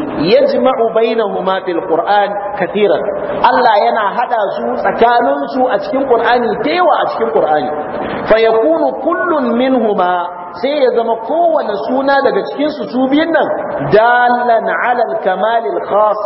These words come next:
alladhi yaqtadihi", sai yayi nuni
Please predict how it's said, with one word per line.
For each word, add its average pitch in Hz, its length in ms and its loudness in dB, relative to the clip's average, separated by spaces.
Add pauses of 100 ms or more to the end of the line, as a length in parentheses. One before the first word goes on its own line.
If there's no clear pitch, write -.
(120)
alladhi 226 600 0 (340)
yaqtadihi", 175 760 2 (300)
sai - 260 2
yayi 208 320 2
nuni 226 400 0